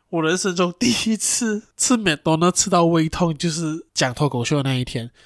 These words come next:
因为我就要赶着去表演会场嘛，要提早走这样子，然后又想说，诶，不知道有没有东西吃啊，毕竟主办单位没有跟我说有包晚餐啊，OK，呀，所以当然，但是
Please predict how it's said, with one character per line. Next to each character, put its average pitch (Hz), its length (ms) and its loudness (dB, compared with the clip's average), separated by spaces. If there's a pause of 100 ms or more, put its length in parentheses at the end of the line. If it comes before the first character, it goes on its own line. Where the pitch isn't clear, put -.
(140)
因 180 100 0
为 185 80 4
我 156 160 2
就 165 120 0
要 165 100 4
赶 110 360 -8
着 135 200 -6
去 139 680 -6 (380)
表 139 160 -2
演 123 140 -4
会 143 160 2
场 120 260 -4
嘛， 110 160 -10
要 127 180 -4
提 127 220 -8
早 113 260 -10
走 110 220 -10
这 123 60 -14
样 131 140 -14
子， - 280 -20
然 127 120 -12
后 131 340 -10 (320)
又 185 60 2
想 147 160 2
说， 135 200 -2
诶， 139 100 0
不 143 120 -2
知 151 120 -2
道 139 120 4
有 123 120 0
没 123 100 -2
有 123 60 -2
东 123 140 -4
西 123 160 -4
吃 - 220 0
啊， 127 80 2
毕 143 120 -2
竟 156 140 0
主 - 140 -4
办 131 160 -4
单 135 100 -2
位 147 100 4 (180)
没 175 60 2
有 160 80 4
跟 147 120 0
我 131 120 2
说 131 160 -2
有 123 80 0
包 127 200 2
晚 117 220 -2
餐 120 300 -4
啊， 117 200 -4
OK， 127 300 -6 (480)
呀， 120 300 -2
所 180 180 -2
以 175 140 -4
当 185 140 2
然， 220 120 4
但 233 140 6
是 233 120 4